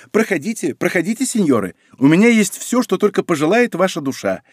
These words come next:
Здесь вы можете купить ткань для любой одежды, украшения в подарок прекрасной Донне и даже книгу». «Любезный сеньор, я бы хотел подарить своей жене зеркало». «Лучшее зеркало! Из самой Венеции! Нигде больше не найдете таких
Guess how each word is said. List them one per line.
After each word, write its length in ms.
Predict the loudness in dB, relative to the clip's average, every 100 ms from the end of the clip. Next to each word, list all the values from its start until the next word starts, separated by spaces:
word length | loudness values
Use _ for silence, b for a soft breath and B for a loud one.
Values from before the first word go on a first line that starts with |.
| b b
Здесь 280 | -2 0 2
вы 60 | 2
можете 280 | 0 -2 -4
купить 280 | -4 -6
ткань 260 | -2 0 2
для 120 | 2
любой 240 | 2 2 0
одежды, 600 | -2 0 -2 -2 -6 -8 B
украшения 680 | -4 -2 -2 -2 0 0 0
в 40 |
подарок 340 | -2 0 0 -2
прекрасной 480 | -4 -2 -2 -4
Донне 400 | -4 -2 -4 -6 -10 B
и 100 | -8
даже 240 | -4 -4 -4
книгу». 540 | 0 2 2 0 -4 _ _ _ _ _ _ _ _ _ _ -12
«Любезный 540 | -8 -2 0 0 -2
сеньор, 500 | -2 0 0 -2 -6
я 180 | -4 -4
бы 100 | -4
хотел 320 | -4 -4 -4
подарить 420 | -4 -4 -4 -4 -6
своей 220 | -2 0
жене 300 | 0 0 0
зеркало». 560 | -2 -4 -6 -18 -20 _ _ _ _ _ _
«Лучшее 540 | 2 4 4 2 -2 0
зеркало! 580 | 0 0 -2 -12 -12 _ b b
Из 200 | 0 2
самой 400 | 0 0 2 2
Венеции! 720 | 2 2 0 -2 -10 -14 -20 _ _ _ 2
Нигде 480 | 4 4 2 0
больше 360 | 2 2 0 0
не 140 | 0
найдете 480 | 2 2 2 -2 -2
таких 400 | -4 -4 -6 -8